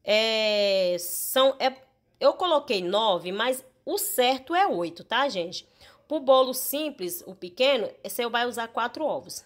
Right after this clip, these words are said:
Então, aqui eu tô usando nove, mas você pode colocar oito, porque os ovos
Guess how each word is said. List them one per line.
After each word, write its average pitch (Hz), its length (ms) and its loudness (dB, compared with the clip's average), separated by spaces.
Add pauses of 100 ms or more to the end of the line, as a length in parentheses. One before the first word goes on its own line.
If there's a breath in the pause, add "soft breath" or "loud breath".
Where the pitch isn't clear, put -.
Então, 220 320 -4
aqui 220 200 -6
eu 220 60 -8
tô 233 160 -4
usando 196 380 -2
nove, 196 380 0
mas 214 220 -2
você 226 260 -8
pode 196 320 -6
colocar 220 680 -4
oito, 220 380 0
porque 220 280 -6 (180)
os 214 200 -8
ovos 190 560 -2